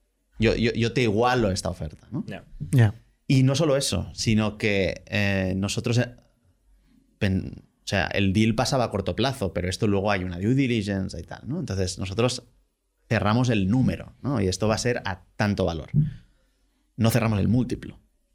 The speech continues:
Speaker 1: Y
Speaker 2: Ya.
Speaker 1: pasaron dos cosas. Primero, que fueron seis meses de, de due diligence, que fue muy intensa.
Speaker 2: Ya, no tiene un incentivo a cerrar rápido.
Speaker 1: No tiene incentivo a cerrar rápido. Y segundo, que pegamos una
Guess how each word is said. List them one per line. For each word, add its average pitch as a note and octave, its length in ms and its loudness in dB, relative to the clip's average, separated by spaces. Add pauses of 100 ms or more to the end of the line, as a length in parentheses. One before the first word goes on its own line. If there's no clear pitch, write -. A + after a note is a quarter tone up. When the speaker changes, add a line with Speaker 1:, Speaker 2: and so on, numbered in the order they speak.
(160)
Speaker 1:
Y A2+ 180 2
Speaker 2:
Ya. - 200 -8
Speaker 1:
pasaron B2 320 0
dos A2+ 140 0
cosas. G2 240 -2
Primero, G2 340 0
que - 80 -8
fueron G2 260 -2
seis G#2 220 -2
meses A2+ 240 0
de, G#2 520 0
de G#2+ 220 0
due A2 120 2
diligence, B2+ 480 -2
que - 80 -4
fue - 260 -2
muy G2 220 2
intensa. A2+ 480 0 (120)
Speaker 2:
Ya, G#2 140 -4
no C3 180 2
tiene C#3 180 2
un C#3+ 80 2
incentivo B2+ 420 0
a - 20 0
cerrar A#2 320 -2
rápido. C3 400 -4
Speaker 1:
No G#2+ 140 2
tiene G#2 120 4
incentivo G#2 300 2
a G2+ 280 -6
cerrar G#2 200 -2
rápido. D3 180 -2
Y - 80 -2
segundo, B2+ 720 0 (260)
que G#2+ 400 0 (300)
pegamos G#2+ 360 2
una A2+ 400 0